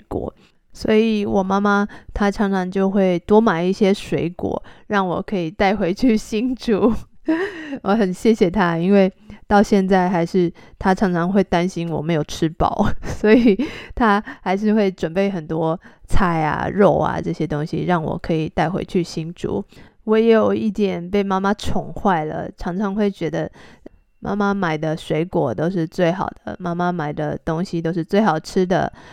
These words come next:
还有妈妈做的菜都是最好吃的。所以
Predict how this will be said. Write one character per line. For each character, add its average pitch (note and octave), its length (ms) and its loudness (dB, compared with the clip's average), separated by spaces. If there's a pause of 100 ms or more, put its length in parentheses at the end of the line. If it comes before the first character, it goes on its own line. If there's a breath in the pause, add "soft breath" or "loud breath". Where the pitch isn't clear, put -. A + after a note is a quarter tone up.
(140 loud breath)
还 G3 120 2
有 G3+ 100 6
妈 A3 160 4
妈 B3+ 140 6
做 B3+ 200 6
的 A3+ 120 8
菜 A3+ 300 2
都 A3 160 4
是 A3+ 120 0
最 A3+ 220 4
好 F3+ 160 4
吃 - 220 -2
的。 F3 240 0 (340 loud breath)
所 A#3+ 180 0
以 B3+ 300 2